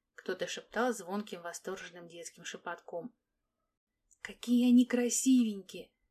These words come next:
Гляньте-ка с девоньки! Вон этот мой с черными крапинками! У ты мой хороший! А мой этот вот, душенька! Матушки мои, ротик разинул!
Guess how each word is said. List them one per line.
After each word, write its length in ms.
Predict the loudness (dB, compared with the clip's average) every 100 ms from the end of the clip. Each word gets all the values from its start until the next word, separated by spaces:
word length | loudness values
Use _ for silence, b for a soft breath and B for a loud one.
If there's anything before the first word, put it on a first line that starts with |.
| _ _
Гляньте-ка 600 | -4 2 4 6 4 -2
с 80 | -4
девоньки! 680 | 2 4 4 0 -10 -14 -16 _ _ _ 0
Вон 240 | 6 6
этот 300 | 6 4 2
мой 460 | 8 8 8 4 -2
с 60 | -8
черными 500 | 2 4 6 4 4
крапинками! 800 | 4 2 0 -10 -12 -12 -14 -18 b b b b 2
У 220 | 4 4
ты 200 | 4 8
мой 360 | 8 8 2
хороший! 1200 | 0 0 2 0 0 0 4 4 4 0 -6 -8 _ _ _ _ _ _ -8
А 160 | 0
мой 240 | 4 6 6
этот 380 | 4 0 -4 -4
вот, 260 | -8 -10 _ _ -6
душенька! 880 | 0 2 2 0 0 0 -2 -12 -14 _ _ _ _ _ 2
Матушки 720 | 4 6 6 4 0 -2 -2
мои, 420 | 0 0 -4 -4 0
ротик 580 | 0 2 2 2 -2
разинул! 720 | 2 2 2 0 -2 -4 -10